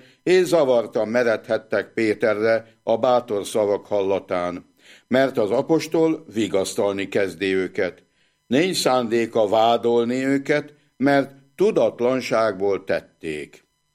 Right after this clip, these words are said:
Ezért magyarázattal szolgál számukra, annak reményében, hogy valóban megnyithatja a szívüket Isten üzenete számára. Észrevehetjük, hogy mennyire beleivódott az apostolok lelkébe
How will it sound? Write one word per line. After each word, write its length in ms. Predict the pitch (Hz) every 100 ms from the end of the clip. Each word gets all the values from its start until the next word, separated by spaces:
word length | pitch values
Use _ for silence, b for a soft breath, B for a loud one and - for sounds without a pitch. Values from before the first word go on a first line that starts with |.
| _ b b b -
Ezért 540 | 175 175 170 120 -
magyarázattal 920 | 151 139 117 110 110 117 113 120 110
szolgál 500 | 104 117 113 104 101
számukra, 920 | 95 110 107 107 107 123 127 127 - _
annak 440 | 135 165 151 107
reményében, 920 | 104 101 101 101 104 104 113 120 120 B B B
hogy 180 | 165 160
valóban 540 | 208 160 120 110 107
megnyithatja 800 | 110 135 113 117 113 113 - 107
a 60 | 95
szívüket 680 | 123 120 123 120 123 117 -
Isten 420 | 151 135 - 90
üzenete 560 | 92 85 90 85 80 82
számára. 800 | - 82 80 80 80 80 80 73 _ _ _ _ _ _ _ _ _ _ B B B B _
Észrevehetjük, 1040 | 180 185 - 123 113 117 127 123 151 143
hogy 280 | 139 120 -
mennyire 580 | 117 156 175 151 131 113
beleivódott 1160 | 104 180 160 117 131 123 110 107 104 104 -
az 120 | 101
apostolok 760 | 104 147 143 113 - 110 104 -
lelkébe 680 | 110 117 117 117 113 117